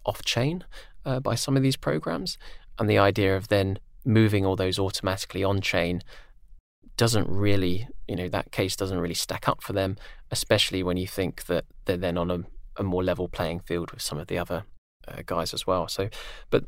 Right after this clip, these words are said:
the idea of starting from scratch, you know, not having all of these systems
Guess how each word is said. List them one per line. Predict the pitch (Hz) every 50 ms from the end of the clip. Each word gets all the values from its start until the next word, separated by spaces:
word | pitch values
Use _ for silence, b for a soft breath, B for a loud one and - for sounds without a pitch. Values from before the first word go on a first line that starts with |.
| - -
the | - 135 123
idea | 131 127 117 117 113
of | 110
starting | - - - 135 117 117 113 - 110 107 107 - - - - - - - -
from | - - 104 101
scratch, | - - - 196 208 - - - -
you | - 104
know, | 98
not | 98 107 107 - -
having | - - 113 104 104 104 104 B B B B B - -
all | - 110 104 101
of | 98
these | 107 101 104
systems | - - 117 - - - - 104 101 104 - - -